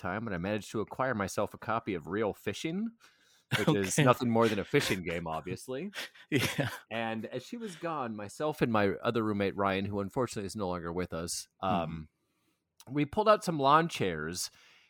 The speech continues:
Speaker 1: and we sat a cooler in between us in the middle of the living room, and we
Speaker 2: <laughs>
Speaker 1: passed a controller and played Real Fishing for, like, six hours.
Speaker 2: <laughs>
Speaker 1: And it was a wonderful, peaceful Christmas with my girlfriend at the time out of town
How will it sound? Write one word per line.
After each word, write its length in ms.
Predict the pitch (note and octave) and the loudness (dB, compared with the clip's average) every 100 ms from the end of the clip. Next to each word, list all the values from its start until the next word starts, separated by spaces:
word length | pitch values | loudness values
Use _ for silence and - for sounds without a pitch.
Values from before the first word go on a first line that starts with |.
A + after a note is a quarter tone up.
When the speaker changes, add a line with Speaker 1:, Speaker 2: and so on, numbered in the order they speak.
| _ | _
Speaker 1:
and 100 | A2+ | 0
we 80 | A2 | 0
sat 240 | - E3+ | 4 4
a 60 | D#3+ | 2
cooler 360 | - F#3+ E3 A#2 | 0 2 2 2
in 60 | |
between 400 | G2+ G2+ - A2+ | 0 -4 -2 0
us 160 | F2+ - | 0 -4
in 60 | |
the 80 | F#2 | -2
middle 140 | G2+ A#2 | 0 0
of 40 | |
the 60 | G#2+ | 0
living 280 | A2 G2+ D#2+ | -2 -2 -2
room, 420 | D2+ D2+ D#2+ F#2+ - | -4 -6 -6 -2 0
and 140 | A#2 | 0
we 80 | B2 | 0
Speaker 2:
<laughs> 120 | B2+ D#3 | 2 6
Speaker 1:
passed 200 | G#3 - | 6 4
a 40 | |
controller 480 | F#3+ D#3+ F3 D#3 G#2 | -2 0 2 4 2
and 100 | F2+ | 2
played 220 | A2+ F#2+ | -2 0
Real 160 | B2+ A#2+ | 0 2
Fishing 400 | C#3+ - G2 F2+ | 2 2 -2 -2
for, 100 | F#2 | -2
like, 240 | F2 E2+ | -2 -2
six 220 | - - | -6 2
hours. 520 | F#2 - D2 D#2 E3+ D3 | 4 4 2 0 2 2
Speaker 2:
<laughs> 120 | - - | 2 8
Speaker 1:
And 320 | C#4 C#4 - | 12 12 12
it 80 | B3+ | 12
was 140 | G3 | 10
a 80 | G#3 | 6
wonderful, 800 | C3 A#2 C#3+ D#3 D#3+ - D#3 - | 4 4 6 8 6 4 0 0
peaceful 400 | - C3+ - C3+ | -6 -6 -4 -4
Christmas 560 | - D3 C#3+ - E2+ - | -2 0 0 0 -4 -4
with 140 | - | -6
my 100 | G2+ | -4
girlfriend 440 | F2+ F#2 - F#2 E2+ | -2 -2 -2 -4 -4
at 80 | |
the 80 | - | -10
time 320 | - F2 F2 | -6 -6 -4
out 160 | F2 F2 | -8 -6
of 100 | G#2 | -6
town 520 | - G#2+ F2 D2+ E2+ | 0 0 0 -4 -12